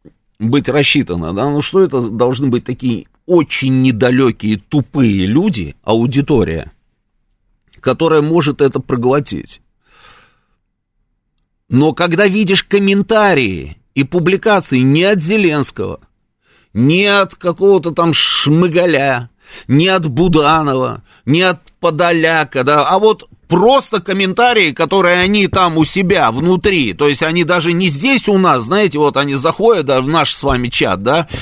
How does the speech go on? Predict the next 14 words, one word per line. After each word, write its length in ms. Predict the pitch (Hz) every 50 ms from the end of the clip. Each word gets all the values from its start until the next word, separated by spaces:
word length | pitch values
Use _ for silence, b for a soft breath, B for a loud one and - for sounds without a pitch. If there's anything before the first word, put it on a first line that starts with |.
| B B B
и 100 | 147 170
пытаются 640 | 180 - 202 180 - 196 196 185 180 160 - 156 147
там 200 | 123 139 143 139
вот 220 | 135 135 110 - - b b b b -
нагадить, 600 | 120 151 180 170 147 175 165 139 110 101 113 98
да, 140 | 120 - -
как 220 | 143 156 143 -
обычно. 380 | 139 139 139 139 107 - - 107
Нет, 480 | 117 156 214 247 226 185 113 - -
они 200 | 120 170 220 254
там 320 | 233 - 277 269 233 190 190
у 60 | 196
себя 420 | - - 208 214 202 262 233 185
переписываются, 1120 | 135 - 165 160 160 156 151 - 254 262 - - 170 151 127 110 95 90 - - - -